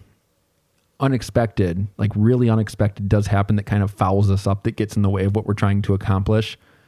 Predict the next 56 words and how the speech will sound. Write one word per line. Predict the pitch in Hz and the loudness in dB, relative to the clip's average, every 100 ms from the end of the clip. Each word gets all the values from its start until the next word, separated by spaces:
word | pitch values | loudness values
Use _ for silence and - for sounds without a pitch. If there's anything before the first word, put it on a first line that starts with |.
| _ _ _ _ - | _ _ _ _ -2
a | 101 | 2
lot | 107 117 | 2 2
of | |
times | 117 110 | 0 -2
people | 113 101 | 0 0
will | |
go, | 101 104 98 98 101 - _ _ - | 2 2 2 2 -2 -8 _ _ -6
"Why | 107 101 107 | 0 4 4
did | 117 117 | 4 2
I | 107 | 2
do | 101 101 | 2 0
that? | 101 98 95 | 2 0 0
Why | 101 113 | 2 2
did | 113 | 2
I | 107 | 2
think | - 98 95 | 2 -2 0
that? | 95 | -2
Why | 95 110 | 0 2
did | 113 | 2
I | 101 | 0
say | 98 92 | -2 -4
that?" | 101 95 - _ _ _ _ _ _ _ - | -4 -10 -16 _ _ _ _ _ _ _ -2
When, | 113 120 | 0 2
if | 110 | 2
you've | 120 | 2
ever | 160 151 | 2 0
found | 123 123 | 0 2
yourself | 110 101 113 101 - - _ | 2 2 2 2 -4 -18 _
in | - 110 | 0 2
that | 110 | 2
situation | - 110 104 101 101 | -2 0 2 2 0
where | 98 | 2
you're | 101 104 | 2 2
going, | 101 101 95 | 2 0 0
"Why, | 98 101 101 | 0 0 0
why | 101 107 | 2 4
did | 113 107 | 4 2
I | 101 | 2
just | 104 | 0
do | - 107 | 0 2
that? | 104 104 | 2 0
Why | 95 | 0
did | 117 98 | 2 2
I | |
just | 98 101 | 2 0
say | - 95 | 0 0
that?" | 107 107 - - _ _ _ - | 2 0 -2 -14 _ _ _ -2
Again, | 110 95 | 0 2
you've | 98 104 | 2 4
experienced | 101 - - 107 101 95 95 | 2 0 0 0 2 -2 -4
the | 107 101 | 0 0
unconscious | 95 95 98 95 98 95 - - _ _ _ _ | 0 0 0 0 -2 -4 -8 -20 _ _ _ _
coming | - 120 107 | 0 2 4
into | 101 98 | 2 2
your | 101 95 | 0 0
life | 95 92 104 | -2 -4 -6